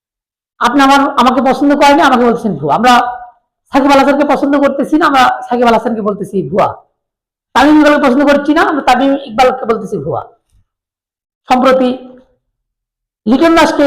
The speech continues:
গ্যালারি থেকে বলা হচ্ছে ভুয়া। আসলে এই ভুয়াটা কি? আমরা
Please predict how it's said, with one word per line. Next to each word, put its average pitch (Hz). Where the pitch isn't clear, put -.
গ্যালারি 240
থেকে 240
বলা 208
হচ্ছে 196
ভুয়া। 110
আসলে 240
এই 196
ভুয়াটা 202
কি? 104
আমরা 262